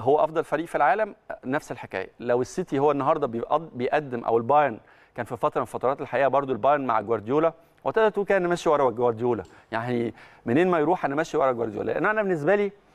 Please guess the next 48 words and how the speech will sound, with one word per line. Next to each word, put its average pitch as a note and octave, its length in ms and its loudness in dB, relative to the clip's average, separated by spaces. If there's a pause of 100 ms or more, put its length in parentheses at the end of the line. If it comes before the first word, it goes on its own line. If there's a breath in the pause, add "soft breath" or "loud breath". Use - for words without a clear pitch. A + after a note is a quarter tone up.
(500 loud breath)
ما C#3 100 2
يفرقش F3 280 2
معايا E3 180 0
مين E3+ 140 -2
يحقق D3+ 260 0
لقب C3+ 300 -2
بطولة C3+ 320 -6
أوروبا، A2 340 -4 (120)
ما G2+ 60 -10
يفرقش C#3+ 320 -8
معايا C3+ 160 2
مين C#3 160 -4
يحقق C3+ 480 0
لقب C3 200 -4
الدوري B2+ 300 0
الإنجليزي A#2+ 480 -6
أو C2+ 80 0
الدوري B2+ 260 2
الأسباني، D#3+ 500 0 (420 loud breath)
لكن D3 260 2
يفرق F3+ 240 2
معايا C#3+ 200 -2
إن D#3+ 60 -4
أنا D#3 100 -2
أتفرج D3 260 0
على B2 140 0
كورة B2+ 160 -2
حلوة، - 260 -6 (160)
يفرق A#2+ 340 -4
معايا B2+ 180 -2
إن C#3 40 -2
أنا C#3+ 80 2
أتفرج C#3+ 280 0
على B2 180 2
لعيبة D3+ 360 2 (380 loud breath)
بستمتع C#3 560 -2
وهم C3 420 0 (320 soft breath)
بيلعبوا A#2+ 360 2
كورة B2+ 200 -2
مع A2 140 0
بعض، F2+ 200 0 (160)
يفرق C3 300 -4
معايا B2+ 200 0
وأنا C#3 140 2
بتفرج C3+ 280 -4
على B2 140 2
مدير A#2 280 -6
فني F#3 440 -4